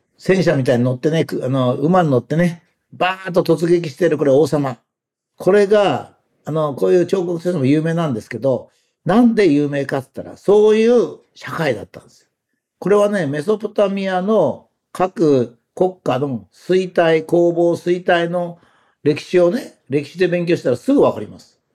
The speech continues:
ものすごく生臭いですよ。殺し、殺してやってるんですね。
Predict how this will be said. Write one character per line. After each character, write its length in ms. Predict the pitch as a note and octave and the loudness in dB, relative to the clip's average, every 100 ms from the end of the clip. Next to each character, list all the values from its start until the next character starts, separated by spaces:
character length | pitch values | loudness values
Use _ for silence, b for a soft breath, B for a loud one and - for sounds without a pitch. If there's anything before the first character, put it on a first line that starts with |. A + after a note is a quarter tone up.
| _ _ _ | _ _ _
も 180 | C3 F3 | -2 2
の 260 | A3 D4 F4 | 2 0 -2
す 200 | - C4+ | -6 -4
ご 180 | C#4 | -2
く 100 | C#4 | 0
生 260 | G#3 D3 C#3 | 0 2 0
臭 220 | B2+ C3+ | 0 -2
い 40 | G2+ | -2
で 100 | F#2+ | -6
す 120 | - | -18
よ。 160 | - _ _ _ _ _ _ _ | -20 _ _ _ _ _ _ _
殺 340 | - F3+ A3+ | 0 2 2
し、 260 | A3+ B3 A3+ | 0 -4 -6
殺 260 | - E3 G#3+ | -4 0 0
し 120 | - | 0
て 440 | - F#3+ E3 - _ _ _ - | 0 2 0 -4 _ _ _ -6
や 140 | C3 | -4
っ 60 | - | 0
て 100 | C#3 | -2
る 80 | |
ん 60 | G#2 | -2
で 60 | - | -4
す 80 | |
ね。 260 | D#3+ A3+ | 0 2